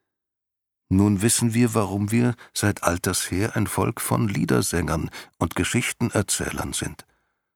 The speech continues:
Und vor allem wissen wir nun, was jenes große runde Bauwerk in unserer Stadt enthält, das noch niemals einer von uns betreten hat,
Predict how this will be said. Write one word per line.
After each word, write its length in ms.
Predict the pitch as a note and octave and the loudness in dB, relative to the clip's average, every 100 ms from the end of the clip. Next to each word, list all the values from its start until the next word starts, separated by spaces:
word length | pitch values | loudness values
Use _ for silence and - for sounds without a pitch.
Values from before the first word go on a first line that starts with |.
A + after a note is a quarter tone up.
| _ _ _ _ _ _ _ | _ _ _ _ _ _ _
Und 120 | - | -6
vor 180 | - - | 0 0
allem 320 | - C#2+ C#2 | 2 0 0
wissen 320 | B1 C#2+ - C2 | -2 -2 -4 -10
wir 140 | - | -6
nun, 300 | D#2 D2+ B1+ - - _ _ _ _ _ _ _ - | -2 -2 -2 -10 -20 _ _ _ _ _ _ _ 0
was 200 | D#2 - | 2 4
jenes 320 | D#2+ D#2 - | 4 4 2
große 380 | F2 G2 - D2+ | 2 2 2 0
runde 340 | D#2 E2+ D#2+ | 0 0 0
Bauwerk 680 | - C#3+ D#3+ C#3+ G2 - - | 0 0 2 2 0 -2 -4
in 120 | D2+ | -2
unserer 320 | E2+ - C2+ | -2 -2 -2
Stadt 340 | - - - | 0 0 0
enthält, 480 | - D2 - D2+ - | -2 -2 -2 -2 -2
das 220 | D#2 - | -4 -2
noch 260 | D#2+ D#2 - | -4 -4 -4
niemals 500 | - C3 G2 D#2 - | 0 2 2 0 0
einer 280 | - D#2+ E2 | -4 -4 -4
von 160 | - | -4
uns 240 | - E2 - | -4 -4 -2
betreten 560 | - - A2+ - - | -4 -2 -2 -2 -4
hat, 180 | C2+ - | -4 -6